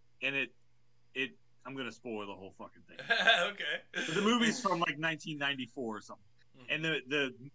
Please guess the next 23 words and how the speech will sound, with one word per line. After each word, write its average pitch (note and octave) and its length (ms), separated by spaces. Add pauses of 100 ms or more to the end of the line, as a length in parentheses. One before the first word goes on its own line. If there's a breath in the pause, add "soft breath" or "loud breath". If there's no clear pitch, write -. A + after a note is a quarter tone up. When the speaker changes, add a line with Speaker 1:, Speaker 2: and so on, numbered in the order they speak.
(140)
Speaker 1:
the B2 340 (320)
cockroach G3 720 (180)
evolves D#3 760 (120)
to D3+ 100
turn G3+ 380
into E3+ 380
this C#3 360
fucking D3+ 420 (120)
thing D3 340
that C3 220 (500)
<clears throat> A3+ 300
it D#3+ 160
uses F#3+ 340
its, F3 140
like, D3+ 120
little D3+ 200
back B2+ 340
wings D#3+ 480 (580)
as C3+ 200
shoulders, E3 640 (480)
and C3+ 100
then C#3+ 80
it B2+ 200